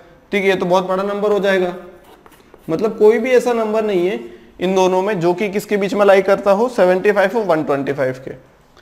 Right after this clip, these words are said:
इसका मतलब ये नहीं है हंड्रेड एंड टेन परसेंट यही number होगा। देख लेते हैं,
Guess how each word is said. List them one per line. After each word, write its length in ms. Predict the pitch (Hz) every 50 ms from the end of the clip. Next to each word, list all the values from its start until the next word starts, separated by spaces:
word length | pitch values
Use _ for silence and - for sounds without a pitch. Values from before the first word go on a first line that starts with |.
| _ _ -
इसका 220 | 180 - - 233
मतलब 260 | 233 233 208 233 233 220
ये 140 | 220 226 226
नहीं 180 | 226 226 240 247
है 60 | 254
हंड्रेड 300 | 220 202 196 190 214 208
एंड 140 | 226 220 208
टेन 180 | 214 214 208 202
परसेंट 300 | 214 208 208 220 226 208
यही 160 | 190 180 175
number 280 | 175 170 170 165 165
होगा। 280 | 165 165 156 156 160 165 160 - - 139
देख 200 | 143 151 151 -
लेते 220 | 180 170 - -
हैं, 200 | 165 175 175 -